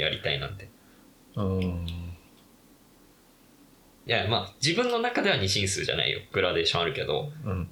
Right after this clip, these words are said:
Speaker 1: 人に言うか言わないかっていう二進数じゃない？誰かを誘うとかそういうことをするなら。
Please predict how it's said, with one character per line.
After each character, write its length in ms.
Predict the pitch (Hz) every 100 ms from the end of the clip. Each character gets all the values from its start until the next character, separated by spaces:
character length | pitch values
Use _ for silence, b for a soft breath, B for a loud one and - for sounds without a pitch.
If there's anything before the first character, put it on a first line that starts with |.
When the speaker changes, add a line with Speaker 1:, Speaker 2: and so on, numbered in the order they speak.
| -
Speaker 1:
人 260 | - - 190
に 120 | 185
言 240 | 180 185 -
う 40 |
か 140 | -
言 140 | 92 101
わ 140 | 131
な 100 | 95
い 80 | 67
か 140 | -
っ 80 | -
て 80 | -
い 100 | 76
う 40 | 82
二 100 | 90
進 200 | 98 90
数 180 | -
じ 100 | -
ゃ 40 | -
な 40 |
い？ 60 | 98 - B B B B B B - - - -
誰 220 | 92 101
か 180 | 90 80
を 80 | -
誘 360 | - 82 90
う 60 | 87
と 80 | -
か 120 | -
そ 200 | - 80
う 40 |
い 60 | 80
う 40 |
こ 100 | 76
と 100 | -
を 60 | 101
す 120 | -
る 120 | -
な 80 | -
ら。 100 | -